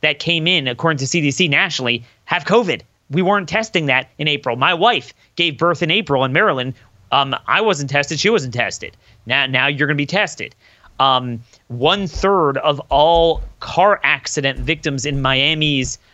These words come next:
uh, top or, or largest hospital uh, had covid. So that's mainly what it is. But Steve, what happens when you see a three hundred percent increase at large in Texas, but an eleven hundred percent increase in Hidalgo County,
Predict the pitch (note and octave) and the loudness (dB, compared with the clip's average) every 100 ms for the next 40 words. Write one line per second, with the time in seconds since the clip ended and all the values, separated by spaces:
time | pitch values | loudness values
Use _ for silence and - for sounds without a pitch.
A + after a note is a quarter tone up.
0 | - - - A#2+ A2+ - - E3+ D#3 - | -20 -10 0 4 4 0 0 2 0 -2
1 | - C3 B2 A2+ - A2+ A2 D3 G3+ C3+ | -8 -2 -2 -2 -4 -6 0 2 2 0
2 | B2+ C#3 C3 - C3+ A#2 A2 - - _ | -2 0 0 -2 -2 0 0 -6 -20 _
3 | - A#2 A#2 D3 B2+ C#3+ C3 A2 - - | -2 0 0 -2 -2 -2 0 0 -6 -10
4 | _ - E3 A#3 B3 - C#3+ E3 E3 D#3+ | _ -4 0 0 -2 -8 -4 -2 0 0
5 | C3 C3+ D3+ D3+ - - _ - D#3+ - | 0 0 0 0 -4 -12 _ -8 -6 -4
6 | - C4 E3 D3 B3+ B3 C4 B3 A3 F3+ | 0 0 2 2 2 2 0 0 0 0
7 | F3+ D#3+ F#3+ B3+ - G3 C4+ G3+ D3+ D3+ | -2 0 0 0 -2 0 2 2 -2 -2
8 | D3 E3+ D3 D3+ - D3 C3+ B2+ C#3 D3+ | 0 0 0 -2 0 0 2 0 4 4
9 | A#2+ A2 G#2+ - _ _ _ _ - C3+ | 4 0 -4 -8 _ _ _ _ -6 -2
10 | D#3 B2+ - B2+ - - _ - D3 A#2+ | 0 -2 -2 -4 -4 -10 _ -12 -2 0
11 | F3+ - F3+ D#3 C#3 D#3+ B3 A3+ G#3+ D#3 | 0 0 0 0 2 4 4 4 2 0
12 | D3+ G#3+ F3 E3+ - D3+ C#3 D#3 C3 - | 0 0 0 -2 -2 -2 0 0 0 -2
13 | C#3+ A#2 A#2+ A#2 A2+ - - _ _ - | -4 -4 -2 -2 -2 -4 -8 _ _ -6
14 | D#3+ D3+ D#3 A#2 F3 F#3 D#3 D3+ C#3+ C#3+ | -4 -2 -2 2 2 4 2 0 0 -2
15 | C#3 C3 B2 A2 | -2 0 -2 -2